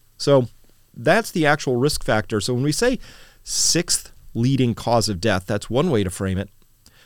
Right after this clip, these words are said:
The other way is to say your child, regardless of health status,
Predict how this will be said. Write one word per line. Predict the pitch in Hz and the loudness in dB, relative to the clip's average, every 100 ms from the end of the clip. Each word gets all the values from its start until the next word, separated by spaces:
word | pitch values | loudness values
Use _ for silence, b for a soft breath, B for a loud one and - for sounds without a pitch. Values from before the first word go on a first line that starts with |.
| - | 0
The | 156 | 4
other | 240 262 | 6 6
way | 147 113 | 6 6
is | 107 | 2
to | - | 0
say | 107 120 110 104 95 b b b - | 0 2 2 0 -4 b b b 4
your | 170 | 4
child, | - 165 160 151 139 - - - _ - - _ _ _ _ - - - - 143 | 6 4 6 6 2 -6 -20 -20 _ -20 -20 _ _ _ _ -20 -20 -20 -12 -4
regardless | 127 95 151 208 185 151 135 | -4 0 4 4 4 0 0
of | 104 | 0
health | 131 120 | 0 0
status, | - - 90 85 98 - | -2 -2 0 -2 -4 -6